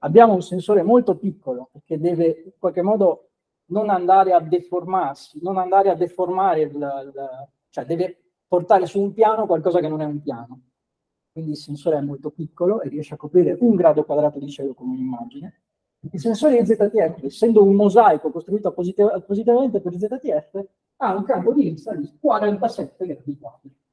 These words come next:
È un'enormità. Vedete che la galassia di Andromeda sta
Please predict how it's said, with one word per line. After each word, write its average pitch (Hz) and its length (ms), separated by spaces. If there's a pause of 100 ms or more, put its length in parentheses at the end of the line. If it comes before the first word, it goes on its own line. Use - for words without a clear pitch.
(440)
È - 280
un'enormità. 160 560 (1300)
Vedete 247 300
che 226 160
la 156 100
galassia 185 380
di 208 60
Andromeda 208 600
sta - 500